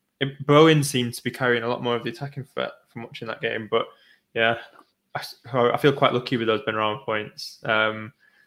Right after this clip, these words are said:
but yeah, we'll take 'em. And yeah, that was it, that was it really, um, for the scoring p-, players in my team. Um, Demarai Gray, hoping he can do something against Norwich this week,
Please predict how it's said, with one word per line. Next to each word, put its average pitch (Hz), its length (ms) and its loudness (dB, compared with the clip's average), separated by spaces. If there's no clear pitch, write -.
but 113 80 0
yeah, 110 160 2
we'll 107 80 -2
take 110 340 -4
'em. 107 180 -8
And 123 100 2
yeah, 127 120 8
that 131 100 8
was 131 120 -4
it, 139 160 2
that 123 140 6
was 120 120 -4
it 143 140 2
really, 123 420 2
um, 113 580 0
for 120 120 -6
the 127 80 -12
scoring 117 460 0
p-, - 80 -10
players 113 280 -2
in 110 60 -10
my 110 60 -6
team. 117 440 -4
Um, 113 500 2
Demarai 127 300 4
Gray, 123 400 6
hoping 127 320 -2
he 117 60 -2
can 117 120 -10
do 120 80 -2
something 127 260 -8
against 117 180 -8
Norwich 117 320 0
this 123 120 -16
week, 117 320 -2